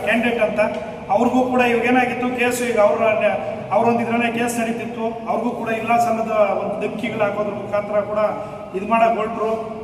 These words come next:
ಆದರೂ ಕೂಡ ನಾವು ಎಸ್ ಪಿ ಅವ್ರದ್ದೆಲ್ಲ ಕಂಪ್ಲೇಂಟ್ ಮಾಡಿದ್ದೀವಿ. ಅವರೊಟ್ಟಿಗೆ ಇರಲಿ, ಇಲ್ಲಿರುವಂಥ ನಮ್ಮ ಹನ್ನೊಂದು ಜನ ಕೌನ್ಸಿಲರ್ಗಳಿರ್ಬೋದು, ನಮ್ಮನ್ನ ನಂಬಿ ಬಂದಿರುವಂಥ ನಮ್ಮ ಅನ್ಸರ್ ಜೆ ಡಿ ಎಸ್ ಪಕ್ಷದಿಂದ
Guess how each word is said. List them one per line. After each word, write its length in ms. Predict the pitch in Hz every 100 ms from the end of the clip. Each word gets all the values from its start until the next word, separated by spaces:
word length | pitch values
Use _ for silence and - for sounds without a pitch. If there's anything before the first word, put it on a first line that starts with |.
| 220
ಆದರೂ 220 | 214 226
ಕೂಡ 120 | 226
ನಾವು 220 | 226 220 208
ಎಸ್ 180 | 202
ಪಿ 120 | 233 233
ಅವ್ರದ್ದೆಲ್ಲ 280 | 214 208
ಕಂಪ್ಲೇಂಟ್ 420 | 208 208 226 226 214
ಮಾಡಿದ್ದೀವಿ. 380 | 208 202 220 226 208 - - 233
ಅವರೊಟ್ಟಿಗೆ 480 | 220 226 226 226
ಇರಲಿ, 360 | 240 - 226 240 233 - - 196
ಇಲ್ಲಿರುವಂಥ 360 | 214 220 233
ನಮ್ಮ 300 | 226 214 208
ಹನ್ನೊಂದು 400 | 196 226 226 214
ಜನ 120 | 214 208 208
ಕೌನ್ಸಿಲರ್ಗಳಿರ್ಬೋದು, 840 | 226 - - 226 226 214 214 214 - - - - -
ನಮ್ಮನ್ನ 360 | 175 190 214 208 208 202 196 190 208
ನಂಬಿ 160 | 226
ಬಂದಿರುವಂಥ 480 | 226 226 226 220 220
ನಮ್ಮ 400 | 220 202 196 226
ಅನ್ಸರ್ 460 | 220 226 226 202 190
ಜೆ 60 |
ಡಿ 80 | 214
ಎಸ್ 160 | 226 -
ಪಕ್ಷದಿಂದ 320 | - 214